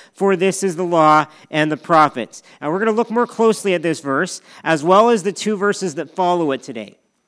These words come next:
And I believe that we'll see that living Jesus' way, what it demands and what it offers to us.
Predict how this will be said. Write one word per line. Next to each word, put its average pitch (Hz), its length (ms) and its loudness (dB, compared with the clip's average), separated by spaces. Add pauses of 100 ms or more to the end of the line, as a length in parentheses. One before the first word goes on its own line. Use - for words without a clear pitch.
(320)
And 185 80 -2
I 190 80 4
believe 196 720 0
that 180 200 -4
we'll 233 260 2
see 220 520 -2
that 160 220 -8
living 214 460 0
Jesus' 214 400 -4
way, 185 460 2 (200)
what 208 200 0
it 170 260 -6
demands 196 1080 -2 (520)
and 214 340 0
what 226 200 4
it 226 240 -4 (180)
offers 151 920 -4 (580)
to 160 220 -6
us. - 340 -10